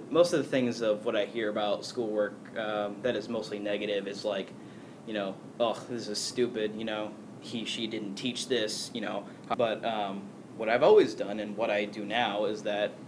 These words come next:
if I have an assignment or a project or whatever it is, I would always just lean back, take a good look at it, examine what I have to do, and just,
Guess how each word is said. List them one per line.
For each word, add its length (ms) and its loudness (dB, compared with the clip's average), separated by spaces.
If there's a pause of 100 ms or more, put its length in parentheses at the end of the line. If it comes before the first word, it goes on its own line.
(920)
if 120 -4
I 80 2
have 240 4
an 80 2
assignment 760 -2
or 140 0
a 40 -6
project 640 0
or 180 -4
whatever 480 4
it 60 0
is, 300 -2 (600)
I 160 4
would 140 0
always 420 -2
just 400 -6 (440)
lean 200 0
back, 300 2 (1080)
take 160 -2
a 60 0
good 240 2
look 220 0
at 160 2
it, 160 -2 (100)
examine 460 0
what 100 0
I 60 4
have 240 -2
to 60 -10
do, 420 -2
and 180 -6
just, 480 -6